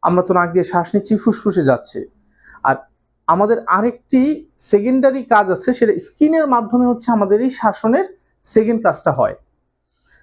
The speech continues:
সেলগুলি যখন, স্কিনের সেল যখন ওপেন থাকে, সেল বলতে ওই ঘর্মগ্রন্থি, হ্যাঁ, যখন ওপেন থাকে তখন বাহিরের থেকে যে অক্সিজেন চামড়ার মাধ্যমে আমাদের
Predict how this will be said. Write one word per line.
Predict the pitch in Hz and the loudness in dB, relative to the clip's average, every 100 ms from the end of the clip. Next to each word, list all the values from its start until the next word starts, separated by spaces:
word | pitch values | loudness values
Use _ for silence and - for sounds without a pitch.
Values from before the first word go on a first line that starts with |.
| _ _ _ _ _ _ - | _ _ _ _ _ _ -10
সেলগুলি | - 226 233 220 233 | 4 4 4 0 0
যখন, | 220 226 - | 0 -2 -4
স্কিনের | - - 233 220 | -12 -2 2 2
সেল | 220 190 160 | 2 0 0
যখন | 156 151 - | -2 -4 0
ওপেন | 196 214 233 | 2 2 0
থাকে, | 220 220 226 240 254 - | -2 -2 0 0 -2 -4
সেল | - 180 | -2 0
বলতে | 185 185 | 0 0
ওই | 165 147 131 123 - 117 _ _ _ _ _ _ _ _ 147 | -2 -2 0 -2 -6 -10 _ _ _ _ _ _ _ _ 2
ঘর্মগ্রন্থি, | 139 185 208 151 143 - - 139 - | 4 6 4 0 -2 -4 -10 -6 -4
হ্যাঁ, | 349 - - _ _ | -4 -6 -20 _ _
যখন | 156 180 196 | 0 2 2
ওপেন | 220 349 | 2 2
থাকে | 247 190 185 349 - _ _ _ - | 0 0 -2 -4 -10 _ _ _ -2
তখন | 226 240 | 0 2
বাহিরের | 175 190 240 262 254 | 2 0 0 -2 -2
থেকে | 240 277 | -2 0
যে | 226 | 2
অক্সিজেন | 208 - - 202 247 359 - _ _ - | 0 -2 -4 0 0 -2 -10 _ _ -2
চামড়ার | 196 208 208 | 0 2 0
মাধ্যমে | 196 180 220 262 | -2 0 0 0
আমাদের | 185 175 185 | 0 -2 0